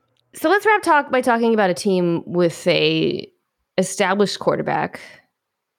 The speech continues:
albeit one who's not at <laughs> O T As and who's angling for a new contract.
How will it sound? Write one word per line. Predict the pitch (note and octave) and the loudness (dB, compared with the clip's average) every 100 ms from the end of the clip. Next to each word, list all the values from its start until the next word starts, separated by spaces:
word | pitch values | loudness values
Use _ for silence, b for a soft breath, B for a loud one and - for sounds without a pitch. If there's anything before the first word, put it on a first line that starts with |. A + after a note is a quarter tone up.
| _ _ _ _ _ _ _ | _ _ _ _ _ _ _
albeit | D3+ F3 F#3 F3+ F#3 | -2 0 2 2 2
one | F3 E3+ E3 | 2 2 0
who's | E3+ D#3+ | -2 -2
not | E3+ D#3+ E3+ | -2 -2 -2
at | E3+ | -2
<laughs> | |
O | - | -2
T | D3+ - G#3+ F#3+ G3 F3+ | -2 2 2 2 -2 -4
As | - - | -6 -4
and | F3 | -2
who's | F#3 E3+ | 0 -2
angling | - E3+ F3 F3+ | -2 -2 0 -2
for | F#3 | -2
a | |
new | E3+ F3+ | 0 0
contract. | F3+ C3 - - - - | 0 -4 -2 -4 -4 -6